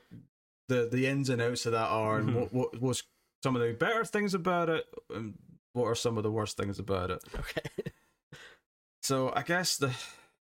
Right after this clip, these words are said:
Speaker 1: you know, it, it, like, he goes to Halloween party with,
Speaker 2: Mm-hmm.
Speaker 1: with Allison.
Speaker 2: Allison. Mm-hmm.
Speaker 1: And notably, he's wearing a mask. He's not wearing a Michael Myers mask. He's wearing, like, a
Speaker 2: Mm-hmm.
Speaker 1: s-, a plastic
Speaker 2: Scarecrow.
Speaker 1: scarecrow mask,
Speaker 2: Mm-hmm.
Speaker 1: yeah.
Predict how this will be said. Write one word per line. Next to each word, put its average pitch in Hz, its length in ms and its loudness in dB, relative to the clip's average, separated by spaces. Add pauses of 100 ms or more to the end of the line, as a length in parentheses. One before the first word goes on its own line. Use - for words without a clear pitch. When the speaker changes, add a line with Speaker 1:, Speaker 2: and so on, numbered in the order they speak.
Speaker 1:
you 147 80 2
know, 113 140 2
it, 123 180 0
it, - 220 -2
like, - 300 -2 (600)
he 139 60 0
goes 233 180 4
to 226 100 2
Halloween 135 380 2
party 117 420 2 (220)
with, - 160 2
Speaker 2:
Mm-hmm. 127 120 0 (1000)
Speaker 1:
with 120 100 2
Allison. 98 280 0
Speaker 2:
Allison. 104 380 -4
Mm-hmm. 117 180 -6 (160)
Speaker 1:
And 107 540 2 (1000)
notably, 170 420 2
he's 127 180 0
wearing 120 160 2
a 131 60 2
mask. 123 320 2
He's - 80 0
not 202 100 2
wearing 135 140 0
a 104 40 0
Michael 107 220 -2
Myers 131 320 0
mask. 98 240 0
He's 113 100 0
wearing, 131 200 0
like, 127 80 0
a - 20 0
Speaker 2:
Mm-hmm. - 240 -2
Speaker 1:
s-, - 20 2
a 120 60 -2
plastic 120 440 0
Speaker 2:
Scarecrow. 120 260 2
Speaker 1:
scarecrow 113 160 0
mask, 95 320 -2
Speaker 2:
Mm-hmm. 110 100 2
Speaker 1:
yeah. 98 140 0